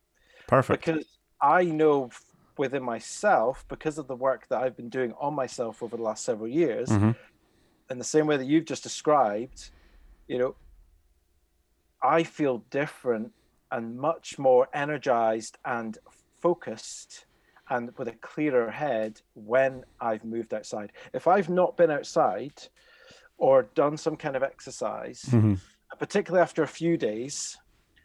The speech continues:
Speaker 2: I massively feel it in my body and my, and my mind. I
Speaker 1: Mm.
Speaker 2: do not
Speaker 1: Same.
Speaker 2: feel as clear. Um, there's just, like, a fog in my head.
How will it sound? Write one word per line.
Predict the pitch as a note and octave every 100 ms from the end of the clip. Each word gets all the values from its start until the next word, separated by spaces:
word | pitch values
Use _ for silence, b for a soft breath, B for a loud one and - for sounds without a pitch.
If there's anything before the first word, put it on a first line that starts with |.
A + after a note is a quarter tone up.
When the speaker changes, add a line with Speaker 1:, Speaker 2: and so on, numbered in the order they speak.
| _ -
Speaker 2:
I | C3+ C3+ B2+ A2+ _ -
massively | C3+ D3 F3 E3 C#3 D#3+ A#2+ B2+
feel | - C3+ A#2+
it |
in | A#2
my | A2
body | A2+ A2 G2+ G#2 C#3+
and | A#2+
my, | A2 G#2+ G#2 -
and | A2+
my | A2
mind. | G#2+ G2+ G2+ B2
I | A#2+
Speaker 1:
Mm. | C3
Speaker 2:
do | C#3
not | E3+ E3+ - -
Speaker 1:
Same. | - B2+
Speaker 2:
feel | A2+
as | -
clear. | - D#3 D#3+ D#3+ D#3 B B B B -
Um, | D3 B2 A#2+ A#2 B2 -
there's | C3 -
just, | D3 C#3
like, | -
a |
fog | - - E3 D#3 C#3+
in | C3
my | B2+
head. | C3 B2+ B2